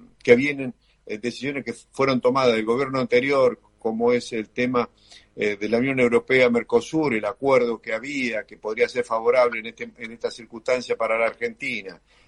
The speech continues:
eh, para la Argentina y para la región. Este, bueno, todo eso son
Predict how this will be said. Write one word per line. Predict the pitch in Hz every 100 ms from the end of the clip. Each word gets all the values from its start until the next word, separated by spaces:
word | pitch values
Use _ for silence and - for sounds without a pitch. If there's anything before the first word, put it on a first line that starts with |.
| -
eh, | 98 95 92 92 87 82 80 -
para | - 113
la | 123
Argentina | 117 123 123 208
y |
para | 190 113 107
la | 98
región. | 98 95 170 156 110 _ _ - _ _
Este, | 101 101 - 104 95 - -
bueno, | 131 131 -
todo | 143 147 139
eso | 147 151
son | 139 135